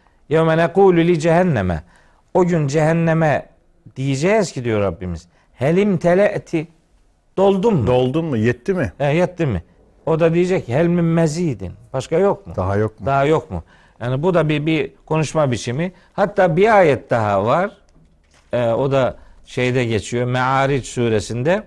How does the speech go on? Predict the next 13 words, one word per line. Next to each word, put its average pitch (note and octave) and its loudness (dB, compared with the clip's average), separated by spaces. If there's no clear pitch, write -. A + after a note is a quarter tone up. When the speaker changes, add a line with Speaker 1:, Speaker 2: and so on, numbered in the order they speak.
Speaker 2:
Hmm. G2+ -2
Speaker 1:
"Kella E3+ 4
inneha D#3+ 2
leza E3+ 2
nezza'aten D3 0
lişşeva." C3+ 0
On D#3+ 2
beş, D#3 -2
on D#3+ 0
altı, D3 0
on F3 2
yedinci C3 0
ayeti. G#2 0